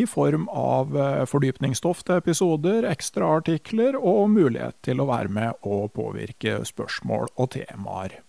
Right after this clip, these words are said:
for episodene. Det var også, eh, artig da jeg endelig kunne bli med på Podtoppen, en oversikt over, eh, norske podcaster, eh, en slags toppliste ut fra lyttertall,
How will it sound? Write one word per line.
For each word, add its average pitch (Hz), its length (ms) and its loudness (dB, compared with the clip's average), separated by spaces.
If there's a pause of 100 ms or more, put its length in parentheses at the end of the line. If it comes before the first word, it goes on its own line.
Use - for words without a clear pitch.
(120)
for - 260 -8 (160)
episodene. 123 460 -2 (1600)
Det 151 100 10
var 156 120 6
også, 147 340 4
eh, 175 460 4 (100)
artig 160 400 0
da 147 200 4
jeg - 100 0
endelig 117 360 0
kunne 143 460 -2
bli 156 180 0
med 120 280 -4
på 131 260 0
Podtoppen, 131 960 -2
en 160 140 0
oversikt 123 640 -4
over, 120 320 0
eh, 139 440 0
norske 139 340 -2
podcaster, 123 760 0
eh, 165 260 4
en 143 100 -2 (480)
slags - 280 0
toppliste - 600 -4
ut 147 240 4
fra 127 240 0
lyttertall, 135 580 0